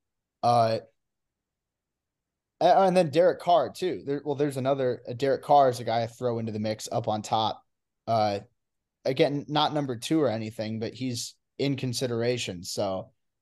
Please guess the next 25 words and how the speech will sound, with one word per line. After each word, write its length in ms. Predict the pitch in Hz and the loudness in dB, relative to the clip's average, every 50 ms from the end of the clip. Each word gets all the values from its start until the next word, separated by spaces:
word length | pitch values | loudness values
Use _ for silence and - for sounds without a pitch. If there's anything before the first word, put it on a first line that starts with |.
| _ _ _ _ _ _ _ - | _ _ _ _ _ _ _ 2
I'd 220 | 123 143 180 185 | 4 4 4 4
say 160 | - 202 190 | 4 2 2
Fields 400 | 170 - - 151 160 156 156 131 | 2 0 -2 -2 0 0 0 -2
is 120 | 135 127 117 | -4 -8 -10
probably, 760 | - - - - 131 120 120 131 143 151 143 139 135 135 127 123 | -10 -16 -12 -2 2 4 4 4 4 2 -2 -2 -4 -6 -4 -4
like, 180 | 120 110 - | -6 -6 -6
seventh 680 | - - - - - 117 117 120 139 147 151 160 - - - _ _ _ _ _ _ _ _ _ _ _ _ _ _ _ _ _ _ _ _ _ _ _ _ _ - | -6 -6 -6 -2 0 0 0 0 0 -2 -2 -4 -6 -12 -20 _ _ _ _ _ _ _ _ _ _ _ _ _ _ _ _ _ _ _ _ _ _ _ _ _ -10
if 160 | - 127 - | -8 2 6
I'd, 240 | 147 143 147 147 143 | 6 8 8 6 4
if 300 | 147 - - 139 120 - | 0 -4 -4 -6 0 2
I 100 | 131 139 | 4 4
had 80 | 143 131 | 4 2
to 60 | 127 | 2
hazard 340 | 131 135 135 131 139 127 123 | 0 0 -2 -2 -4 -10 -8
a 20 | |
guess 300 | 120 131 131 123 - - | -4 -4 -4 -4 -2 -2
right 160 | 127 123 110 | -2 -2 0
now. 280 | 123 131 127 127 123 123 | 0 -2 0 0 0 0
So 160 | 120 - 120 | -2 -4 -4
he's 220 | 117 120 131 123 - | -2 -2 -4 -6 -6
probably 460 | - 151 135 135 120 131 123 120 110 | 0 2 2 4 4 0 -2 -2 -4
middle 300 | - 127 135 143 151 151 | -4 -2 0 2 2 2
of 60 | 143 | 2
the 80 | 117 104 | 0 -4
pack, 400 | - 123 120 120 120 123 - - | -4 -2 0 0 0 0 -2 -6